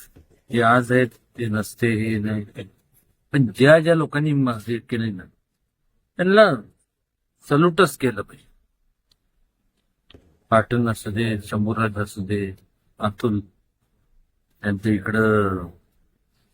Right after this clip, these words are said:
हा, वेताळ, त्यानंतर धैर्यशील,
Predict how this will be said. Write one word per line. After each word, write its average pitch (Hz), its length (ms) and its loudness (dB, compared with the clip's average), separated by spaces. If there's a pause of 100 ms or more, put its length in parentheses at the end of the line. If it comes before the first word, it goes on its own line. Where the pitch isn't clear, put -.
(500)
हा, 110 180 -6 (2250)
वेताळ, 110 720 2 (380)
त्यानंतर 107 720 2
धैर्यशील, 110 840 0